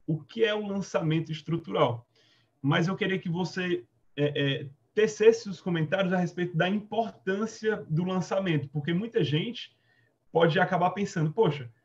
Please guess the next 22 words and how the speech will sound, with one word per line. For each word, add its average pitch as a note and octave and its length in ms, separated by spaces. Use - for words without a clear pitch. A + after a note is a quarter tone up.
o G3+ 120
lançamento, A3 680
de F#3+ 140
certa G3 340
forma, G3+ 560
você E3+ 280
vai E3+ 180
colocando E3 500
ali D3+ 140
os D3 140
pilares, E3 500
vai D3+ 140
colocando, C#3+ 680
é, B2+ 320
é, A2+ 80
as C#3 220
vigas D#3+ 360
onde D#3 220
acredita D3 560
que D3 80
faz C#3+ 220
sentido. E3 520